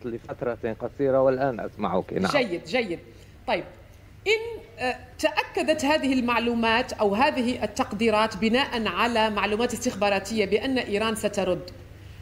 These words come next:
Speaker 2: ألا تصيب بذلك الخطط الأمريكية في مقتل. الولايات المتحدة كانت تريد أن ينتهي هذا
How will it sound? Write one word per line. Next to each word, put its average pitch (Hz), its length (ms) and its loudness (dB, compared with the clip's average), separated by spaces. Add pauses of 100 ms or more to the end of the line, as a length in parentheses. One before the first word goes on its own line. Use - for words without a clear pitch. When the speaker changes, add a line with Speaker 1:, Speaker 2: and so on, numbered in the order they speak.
(300)
Speaker 2:
ألا 339 180 4
تصيب 311 680 2
بذلك 240 960 2 (420)
الخطط 349 760 2
الأمريكية 233 1160 2 (180)
في - 240 2
مقتل. 302 440 0 (1040)
الولايات 208 300 2
المتحدة 302 460 2
كانت 277 400 0
تريد 262 420 4 (220)
أن 220 120 2
ينتهي 311 720 2 (760)
هذا 254 840 4